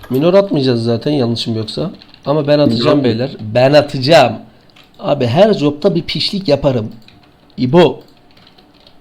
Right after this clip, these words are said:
Speaker 1: Her jobta bir pişlik yapacağız.
Speaker 2: Hazır mısın?
Speaker 1: Bekle bir saniye.
Speaker 2: Kanka bu okçu
Speaker 1: Evet.
Speaker 2: yüzde beş, yüzde on başlama sence ne kadar mantıklı?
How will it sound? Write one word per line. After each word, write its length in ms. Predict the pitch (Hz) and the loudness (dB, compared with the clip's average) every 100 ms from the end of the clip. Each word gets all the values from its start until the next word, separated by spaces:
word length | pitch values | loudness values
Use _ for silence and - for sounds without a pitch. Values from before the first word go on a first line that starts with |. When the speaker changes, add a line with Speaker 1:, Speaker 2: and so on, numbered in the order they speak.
| _ _ - | _ _ 0
Speaker 1:
Her 200 | 208 233 | 2 4
jobta 380 | 185 185 190 | 2 0 -2
bir 100 | 190 | -2
pişlik 320 | 190 170 214 180 | -4 -6 -4 -2
yapacağız. 520 | 151 147 135 - - - - _ _ - _ _ - - - _ - | -2 -2 -2 -4 -12 -20 -20 _ _ -20 _ _ -20 -20 -20 _ -12
Speaker 2:
Hazır 220 | 110 120 | -8 -4
mısın? 280 | 147 - 113 107 - | -4 -4 -16 -16 -8
Speaker 1:
Bekle 280 | 135 131 120 | -6 -4 -6
bir 40 | |
saniye. 420 | - 107 107 139 185 _ _ _ _ _ _ _ - _ _ - | -6 -6 -6 -8 -10 _ _ _ _ _ _ _ -20 _ _ -14
Speaker 2:
Kanka 200 | 107 117 113 101 _ - | -12 -8 -8 -8 _ -20
bu 380 | 92 127 151 135 | -8 -4 -2 -2
okçu 220 | 117 - | -4 -6
Speaker 1:
Evet. 100 | 185 | -6
Speaker 2:
yüzde 200 | 147 160 | -6 -6
beş, 140 | 185 | -8
yüzde 160 | 151 151 | -8 -12
on 140 | 165 | -10
başlama 320 | 160 151 170 156 | -10 -12 -16 -12
sence 220 | 156 165 | -10 -8
ne 60 | 180 | -8
kadar 180 | 175 | -10
mantıklı? 420 | 143 110 101 - | -10 -12 -14 -20